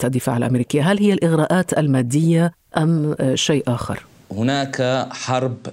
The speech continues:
Speaker 2: تكنولوجية باردة بين قطبين، القطب الأول الولايات المتحدة والقطب الثاني الصين. مستقبل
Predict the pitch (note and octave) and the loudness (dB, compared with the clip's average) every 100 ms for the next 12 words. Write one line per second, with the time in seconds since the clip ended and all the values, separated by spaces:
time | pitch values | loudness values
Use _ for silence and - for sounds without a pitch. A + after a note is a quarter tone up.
0 | - - A#2+ A2 A2 A2+ G#2 C3+ A#2+ G#2+ | -12 -8 -4 -2 0 0 0 0 0 -2
1 | - C3 C3+ G2+ F#2 F#2 G2+ - - F2 | -2 -2 0 0 0 -2 -4 -12 -8 -2
2 | C3 B2+ A#2+ - - A2 G2+ F2+ D#2+ F#2+ | 0 0 -2 -4 -4 -2 -2 -2 -4 -4
3 | - C3+ G#2+ A#2 G#2 B2 G2+ F2 - _ | -4 -4 -2 0 0 2 0 -2 -8 _
4 | - - A2+ A2 G#2 A#2 A2 G#2 G#2 D3 | -10 -2 0 2 2 0 -2 -4 -4 -4
5 | C#3 C3 C3 C3 D2 G2+ A2+ D3+ C3+ C#3 | -4 0 0 0 -2 -2 -2 -4 -4 -4
6 | D#3 D3+ - C3 - F#3 B2 E2 - A2 | -2 -2 -2 -4 -2 -2 -2 -4 -4 -2
7 | A2 - E3+ - F2+ F2 F2 | 0 0 -4 -4 -4 -2 -2